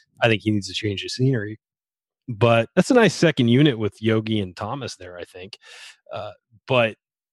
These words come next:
with how bad the Eastern Conference is, yeah, fifth seed. Uh, I, I still think Boston or Philadelphia is coming out, or maybe Toronto, but probably Boston or Philadelphia is coming out of the East. So I don't think they'd actually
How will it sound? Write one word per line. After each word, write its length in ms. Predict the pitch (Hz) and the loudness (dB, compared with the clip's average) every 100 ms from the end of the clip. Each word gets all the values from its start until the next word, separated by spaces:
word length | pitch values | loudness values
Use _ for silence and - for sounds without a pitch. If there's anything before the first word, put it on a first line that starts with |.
| _ 110 | _ -8
with 100 | 120 | -2
how 180 | 127 | 0
bad 240 | 113 120 139 | 2 2 2
the 60 | |
Eastern 240 | 135 156 127 | 0 -4 0
Conference 240 | 135 156 | -2 0
is, 140 | 180 131 | -2 0
yeah, 160 | 135 | -2
fifth 220 | 127 143 | 0 -2
seed. 220 | - 104 101 _ _ - | -2 -6 -6 _ _ -2
Uh, 60 | |
I, 340 | 117 120 131 127 | 0 2 0 0
I 40 | |
still 180 | 117 143 | -2 -2
think 200 | 123 117 | -2 -2
Boston 380 | 117 117 - 131 | 2 0 0 -4
or 60 | |
Philadelphia 480 | 113 131 117 123 123 | -4 -2 0 0 0
is 80 | 107 | -4
coming 280 | - 117 110 | -2 -2 -2
out, 140 | 113 | -4
or 80 | 117 | -4
maybe 300 | 117 120 117 | 0 2 0
Toronto, 540 | - 101 107 113 131 | -4 -2 0 2 2
but 140 | 104 107 | 0 -2
probably 180 | 117 110 | 0 4
Boston 320 | 110 104 104 | 4 2 -2
or 20 | |
Philadelphia 400 | - 107 107 113 | -2 0 0 0
is 80 | 95 | -2
coming 240 | - 98 | -6 -6
out 80 | 98 | -6
of 60 | 92 | -6
the 120 | 95 | -6
East. 200 | 95 - | -6 -6
So 80 | 104 | -4
I 20 | |
don't 140 | 101 | -4
think 140 | 104 - | -4 -4
they'd 120 | 101 | -4
actually 300 | 92 - | -4 -8